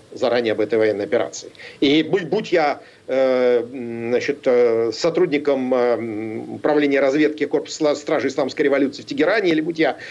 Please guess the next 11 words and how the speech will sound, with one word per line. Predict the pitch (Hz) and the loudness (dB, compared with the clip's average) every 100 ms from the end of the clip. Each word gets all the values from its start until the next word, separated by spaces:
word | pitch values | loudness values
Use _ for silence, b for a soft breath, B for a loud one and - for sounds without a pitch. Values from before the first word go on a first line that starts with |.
| B B | B B
э, | 123 | -2
хамасовским | 139 160 185 185 - 160 | 0 2 0 0 -2 -2
каким-нибудь, | 151 143 147 143 135 139 - | -2 -2 2 2 2 -2 2
э, | 143 135 131 | 4 4 2
чуваком, | - 147 135 139 | 2 0 2 0
я | 123 139 | 2 2
бы, | 143 139 135 | 2 4 2
конечно, | 139 139 - 143 | 0 -2 -2 -4
не | 127 139 | -2 -2
стал | 156 143 | 0 -2
бы, | 117 | -2